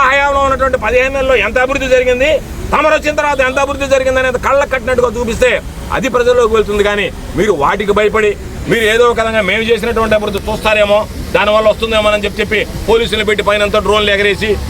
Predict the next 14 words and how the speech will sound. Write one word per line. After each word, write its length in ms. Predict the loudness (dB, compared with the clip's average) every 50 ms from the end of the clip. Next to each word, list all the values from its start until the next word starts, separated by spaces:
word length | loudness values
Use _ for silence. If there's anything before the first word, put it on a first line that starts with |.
| -4 0 2
ఎవరు 160 | 2 4 2 2
ఏం 80 | 0 0 0
మాట్లాడుతున్నారు, 580 | 0 0 2 0 0 0 0 2 2 2 2 2 0 -4 -6 -4 0 0
ఎవరు 160 | 2 2 0 -2
ఏం 80 | -2 0 0
చేస్తున్నారు, 440 | 0 0 0 -2 0 0 0 2 0 0 -2 -2 0 2 4
ఎవరు 180 | 4 4 4 4 2
నవ్వుతున్నారు, 440 | 4 4 4 2 2 0 0 0 0 0
రవిలా 220 | 0 2 2 2 2 2
కూడా 120 | 0 0 0
తప్పే, 220 | -2 0 0 0 -2 -2 -6 -2 -2 -2 -2 -2 -4 0 2
ఎవరు 180 | 4 4 4 4 2
నవ్వుతున్నారు, 460 | 2 2 2 0 0 -2 0 0 2 4 4
ఎవరు 140 | 4 4 4